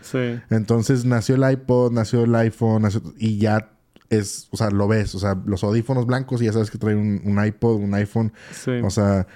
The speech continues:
Speaker 2: y pues bueno, ve-, esperemos que esto, que yo creo que sí, como tú lo mencionas, pues va a ser un parteaguas para iniciar en un nuevo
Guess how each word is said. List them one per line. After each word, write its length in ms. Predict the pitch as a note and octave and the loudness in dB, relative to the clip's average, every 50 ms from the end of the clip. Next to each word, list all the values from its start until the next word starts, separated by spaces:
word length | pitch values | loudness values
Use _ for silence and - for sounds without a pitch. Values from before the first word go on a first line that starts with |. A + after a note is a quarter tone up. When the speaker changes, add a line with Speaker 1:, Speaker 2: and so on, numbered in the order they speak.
| - - - - _ _ | -20 -20 -20 -20 _ _
Speaker 2:
y 380 | - A2+ A2 A2 A2 G#2+ G#2+ G2+ | -2 0 2 2 4 2 2 0
pues 180 | - G#2+ G2+ | 0 -2 0
bueno, 320 | G2+ A2 A#2 A#2+ A2 F2+ - - _ _ _ _ - - _ _ _ - | 0 0 0 0 0 -2 -4 -8 _ _ _ _ -20 -20 _ _ _ -8
ve-, 320 | G2+ G#2+ G#2+ A2+ A#2 A#2 - | -4 0 2 2 2 2 0
esperemos 520 | G2 - - A#2 G#2+ G#2+ G#2+ A2+ B2+ B2+ | -2 -2 0 2 2 2 2 2 0 -2
que 160 | - C3+ A#2+ | 0 0 0
esto, 400 | A2+ - - - B2+ B2 A2+ - - | 0 0 -2 0 0 0 0 0 0
que 80 | A2 | 0
yo 120 | G2+ G2 G2 | 0 2 0
creo 100 | G#2 - | 0 -2
que 100 | C3 A#2 | -2 -2
sí, 140 | - B2+ | -2 -2
como 220 | A#2 A#2 G#2+ G2+ F#2 | -2 0 0 0 0
tú 100 | G#2+ G#2 | 0 0
lo 80 | A2 | 0
mencionas, 480 | A#2 A#2+ A#2 B2 B2+ A#2 A#2 B2+ D#3 E3 | 0 0 0 0 0 0 0 -2 -2 -2
pues 180 | - C3+ A2+ G2 | -2 -2 0 0
va 60 | F2 | 0
a 40 | - | 0
ser 140 | - G#2+ | 0 0
un 140 | G2 F#2+ F#2 | 0 0 0
parteaguas 600 | - G#2+ G2 - - G2 F#2 F#2 F#2 G2 F#2 - | -2 -4 -4 -2 -2 0 0 0 0 0 -2 -2
para 320 | - A2 G2 F#2+ F2+ E2+ F2+ | 0 0 0 2 0 0 0
iniciar 440 | F#2 F#2+ F#2+ F2+ - G#2 F#2+ F#2 | 0 0 0 -2 0 -2 0 0
en 60 | F#2+ G2 | 2 2
un 120 | G2+ G2+ | 2 4
nuevo 600 | G2+ G2+ G2+ G2+ G2+ G2 G2 G2 F#2 F2+ F2+ G2 | 4 4 4 2 2 2 2 2 0 -2 -2 -6